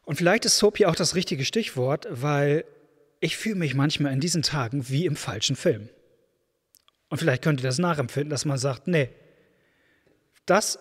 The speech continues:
wie diese Welt sich entwickelt, das fühlt sich an wie ein Gruselstreifen.“ Und am liebsten würde ich von meinem Kinositz gerne aufstehen, rausgehen aus dem Kinosaal und sagen, „Danke, reicht mir, ich hab genug gesehen. Kann ja alles nicht wahr sein.“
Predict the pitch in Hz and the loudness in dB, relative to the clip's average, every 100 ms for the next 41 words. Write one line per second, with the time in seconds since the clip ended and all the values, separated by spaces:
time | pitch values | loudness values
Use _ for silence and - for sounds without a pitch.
0 | - 151 135 131 277 277 185 180 190 190 | -12 -8 -6 2 4 4 4 4 2 -2
1 | 139 139 - 139 143 - - 233 233 220 | 0 0 0 -2 -2 -4 0 2 2 -2
2 | 208 131 147 135 247 233 175 160 170 131 | -4 -4 -4 0 2 2 0 0 2 0
3 | - 127 107 110 151 208 _ _ - - | -2 -6 -8 -8 -8 -10 _ _ -20 -20
4 | - - - 160 170 277 - 226 208 202 | -20 -14 -4 0 4 2 2 2 2 2
5 | - 196 196 185 - 240 202 180 - 170 | -2 -2 0 -2 0 2 2 -2 0 0
6 | 165 190 180 - - 123 156 196 _ _ | 2 2 0 0 -2 -2 -4 -8 _ _
7 | _ 151 165 240 240 - 156 143 120 127 | _ -4 2 2 2 2 2 0 -2 -4
8 | - 156 123 110 123 151 156 139 151 151 | -2 0 0 -2 -2 0 -2 0 0 -2
9 | 156 - _ - 214 - 156 - _ _ | -6 -10 _ -8 -6 -4 -4 -6 _ _
10 | _ _ _ - - 196 - 165 131 151 | _ _ _ -10 -2 -2 0 0 0 0
11 | - 202 - 196 226 - 156 143 143 151 | -4 -6 -2 0 0 -4 0 0 0 -4
12 | - _ _ _ _ _ _ _ - - | -14 _ _ _ _ _ _ _ -8 0
13 | 220 220 220 214 196 220 196 139 98 | 4 4 4 2 4 4 4 2 -2